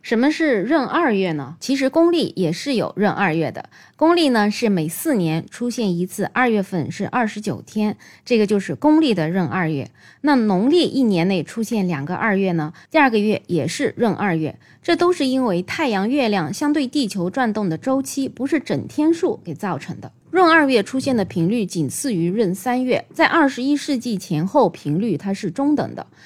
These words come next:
一般呢，每隔十九年会出现一次。此后呢，闰二月的频率就会逐渐下降为罕见闰月。像后面到了二十五到二十八世纪中，每个世纪只会出现一次闰二月，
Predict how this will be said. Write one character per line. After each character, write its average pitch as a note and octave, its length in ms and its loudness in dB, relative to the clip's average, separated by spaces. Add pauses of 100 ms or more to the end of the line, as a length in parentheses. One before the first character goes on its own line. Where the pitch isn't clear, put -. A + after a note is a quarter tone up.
(180)
一 B3+ 120 -2
般 A3 220 4
呢， G3+ 160 2
每 E3+ 180 0
隔 F3+ 200 2
十 B3 200 -4
九 G3+ 220 -2
年 C3 260 -4
会 G#3+ 240 -2
出 G3 200 -6
现 F#3 220 -2
一 D3+ 80 -4
次。 - 280 -8 (180)
此 G3 220 2
后 E4+ 240 6
呢， B3+ 260 2
闰 D4+ 140 4
二 C4 180 4
月 A#3+ 80 2
的 G3+ 100 0
频 E3+ 260 -2
率 G#3+ 160 -2
就 C4 180 -4
会 A#3+ 140 0
逐 G3 240 -2
渐 G#3+ 280 -2
下 A3 220 -4
降 F#3+ 320 -6
为 D3 240 -2 (100)
罕 C3 360 -4
见 B3 280 -2
闰 F#3+ 240 0
月。 F3 240 -4 (140)
像 D4+ 160 4
后 F4 100 4
面 C#4+ 160 4
到 C4 120 6
了 A3+ 80 6
二 C#4 200 4
十 A#3+ 160 -2
五 G#3 140 0
到 G#3 100 2
二 A#3+ 220 2
十 G3 160 -4
八 C4+ 220 0
世 B3+ 160 -4
纪 F3+ 160 0
中， F3 280 -2
每 F#3 200 0
个 C4 100 4
世 C4+ 180 -2
纪 A3+ 240 -4 (280)
只 F3+ 160 2
会 A#3+ 160 2
出 - 180 -4
现 C4 260 2
一 F3 160 -4
次 C4 220 -2
闰 G#3 160 0
二 F#3+ 180 2
月， E3 240 0